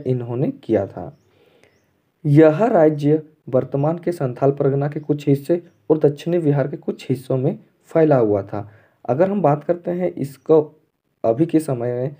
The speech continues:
तो अभी के समय में जो है, संथाल परगना के कुछ हिस्से और साथ ही साथ में दक्षिणी बिहार के कुछ हिस्से में उस समय का यह खड़गडिहा राज्य फैला हुआ था। दोस्तों, हंसराज देव के पूर्वज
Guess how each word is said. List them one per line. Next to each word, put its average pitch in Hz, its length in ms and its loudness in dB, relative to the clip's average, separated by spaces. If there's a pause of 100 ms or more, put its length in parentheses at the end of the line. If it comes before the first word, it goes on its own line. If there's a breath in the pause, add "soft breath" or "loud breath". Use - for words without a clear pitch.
(280 soft breath)
तो 156 60 2
अभी 143 260 2
के 175 80 -2
समय 160 260 -2
में 156 180 0
जो 147 120 2
है, 131 180 -2
संथाल 131 580 -4
परगना 147 280 -4
के 151 100 -6
कुछ 147 260 -2
हिस्से 156 320 -4 (240)
और 131 80 -2
साथ 139 200 -2
ही 147 60 -6
साथ 143 300 0
में 143 160 2
दक्षिणी 139 400 -2
बिहार 151 240 -2
के 151 60 -8
कुछ 147 280 -4
हिस्से 131 300 -2
में 143 180 0 (440 soft breath)
उस 147 240 -2
समय 127 260 0
का 127 120 2
यह 120 280 0
खड़गडिहा 120 400 -2
राज्य 147 400 2 (280 loud breath)
फैला 120 360 0
हुआ 101 240 -6
था। 101 360 -12 (1500)
दोस्तों, 165 280 2 (400)
हंसराज 147 400 2
देव 156 240 2
के 170 160 -4
पूर्वज 135 480 2